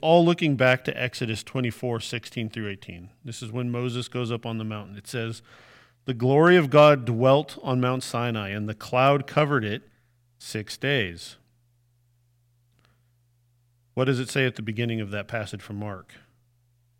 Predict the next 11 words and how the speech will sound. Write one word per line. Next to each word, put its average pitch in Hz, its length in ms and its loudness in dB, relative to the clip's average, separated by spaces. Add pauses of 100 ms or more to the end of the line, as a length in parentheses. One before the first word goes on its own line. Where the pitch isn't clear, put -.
(320)
"After 113 380 -4
six - 320 -8
days, 120 560 -2
Jesus 107 480 -8
took - 400 -10 (220)
with 135 200 -6
him 98 280 -10 (180)
Peter, 107 220 -8
James, 98 260 -10
and 104 100 -10
John. 107 320 -8